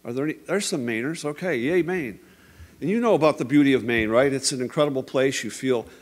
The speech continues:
really next to, uh, nature there. And so I've been, uh, lucky enough to go to Maine for about thirty-five years. And, uh, of course, Maine has already, always been a haven for artists. Many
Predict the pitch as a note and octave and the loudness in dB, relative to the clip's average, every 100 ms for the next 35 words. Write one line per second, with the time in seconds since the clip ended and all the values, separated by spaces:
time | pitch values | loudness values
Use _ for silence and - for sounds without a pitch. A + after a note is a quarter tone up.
0 | - - B2+ C3 A#2+ B2+ - - C3 A#2+ | -20 -4 2 4 2 0 -4 -4 -2 -2
1 | A2 G#2+ G#2 G2 A2 A#2 - A#2 A2+ A#2 | -2 -2 -4 -6 -4 -4 -4 -6 -2 -2
2 | A2 G2 A2+ - - _ _ _ _ _ | -2 -4 -8 -16 -20 _ _ _ _ _
3 | - C#3+ F#3+ E3 D#3 C#3+ C3 C3 A#2+ A#2 | -2 2 2 4 2 2 2 0 0 -4
4 | C3+ C#3+ D3 D#3 C3+ C3 - B2 C3 B2 | 0 0 2 2 2 0 -4 2 2 2
5 | B2 B2 B2 A#2 G2+ A2 G#2+ - - - | 0 0 0 -6 -4 -4 -4 -8 -16 -4
6 | C3 C3 B2 - B2 A2+ G#2+ G#2+ A2+ B2 | 0 0 -2 0 0 0 -2 -4 -2 -4
7 | B2+ G2+ G#2 G#2 G#2 G#2 - - - B2+ | -6 -6 -6 -4 -6 -8 -14 -12 -6 -6
8 | - C3 D3+ D#3 B2+ B2 C3 C3 - B2+ | -4 0 2 2 4 4 4 2 2 2
9 | C3 C3 A#2 B2 A2+ A2 B2 B2 A#2+ G#2+ | 4 2 0 -2 -2 0 0 -2 -4 -2
10 | G#2 A#2 A2 A2+ A2+ | -2 -4 -6 -6 -6